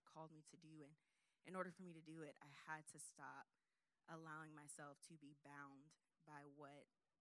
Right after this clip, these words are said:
I thought other people wanted from me. I longed to just have the freedom to live for how God wanted me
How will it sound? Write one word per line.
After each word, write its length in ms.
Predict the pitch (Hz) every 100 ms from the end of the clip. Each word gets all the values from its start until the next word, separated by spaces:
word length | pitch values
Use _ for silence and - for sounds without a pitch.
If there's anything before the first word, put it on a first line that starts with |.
| _ _ -
I 160 | 156 156
thought 200 | 151 143
other 160 | - 151
people 320 | - 143 151
wanted 460 | 143 139 143 127 135 _ _ _ _
from 220 | - 151
me. 240 | 143 131 123 -
I 160 | 151 151
longed 400 | 151 147 151 151 - _ _ - -
to 60 |
just 420 | 160 143 151 - - -
have 140 | 185 190
the 80 | 190
freedom 360 | - 175 170
to 120 | 160 160
live 320 | 156 151 151
for 120 | 156
how 180 | 156 156
God 260 | 147 147
wanted 240 | 143 143
me 100 | 135